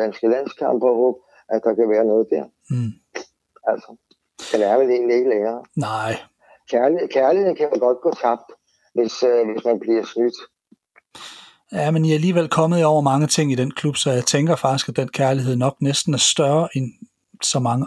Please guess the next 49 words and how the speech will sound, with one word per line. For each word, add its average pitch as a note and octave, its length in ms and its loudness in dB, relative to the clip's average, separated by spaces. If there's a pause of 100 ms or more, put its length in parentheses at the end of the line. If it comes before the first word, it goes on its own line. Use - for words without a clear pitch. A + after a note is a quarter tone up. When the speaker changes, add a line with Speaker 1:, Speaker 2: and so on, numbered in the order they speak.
Speaker 2:
andre C#3+ 300 -2
danske B2+ 320 -2
klubber. - 180 -10
Det B2 120 -4
er A2+ 40 2
selvfølgelig A2+ 320 -2
lidt A#2+ 80 -2
hårdt B2+ 240 -2
sagt, - 280 -2
det A#2 80 -2
her, A#2+ 60 0
det A#2 80 0
ved A#2+ 100 2
jeg A2+ 80 -4
godt, B2 220 -2
men, C3 160 -2
men, A#2+ 160 0 (520)
men B2+ 140 0
når A#2+ 140 2
jeg C#3+ 160 2
kigger F#3+ 240 0
på D#3 160 0
jeres C3 340 0
historik, C3 460 0 (300)
<clears throat> B2+ 260 0
og A#2+ 80 -4
kigger D3+ 220 -2
på, C#3 140 0
hvad A#2+ 100 -2
I C3 80 0
har C#3+ 100 0
været A#2 180 -2
igennem, A2+ 280 -2 (560)
så - 100 -6
er B2 40 0
jeg C#3+ 60 2
jo E3 40 2
meget D3+ 260 2
imponeret C#3 380 0
over B2 180 0
jer A#2+ 120 0
fans, B2+ 300 -2
så C3+ 60 -4
det A#2 40 -2
er - 20 -2
også C#3 160 0
derfor, D3 180 0
jeg B2+ 120 0
tager B2+ 160 0